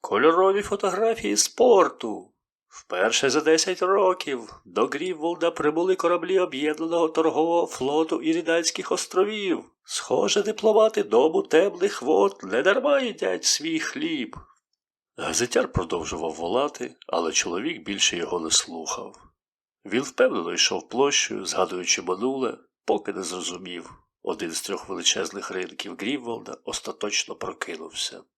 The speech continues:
Сірі, випалені сонцем, майже прозорі очі незнайомця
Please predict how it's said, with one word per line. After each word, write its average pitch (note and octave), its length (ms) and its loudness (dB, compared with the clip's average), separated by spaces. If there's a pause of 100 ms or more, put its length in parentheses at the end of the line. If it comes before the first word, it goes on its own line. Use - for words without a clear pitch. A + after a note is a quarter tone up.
(320)
Сірі, G#2+ 640 2 (300)
випалені G#2 500 2
сонцем, G#2+ 680 2
майже F#2+ 260 2
прозорі B2 580 0
очі G#2+ 260 0
незнайомця A2 920 -4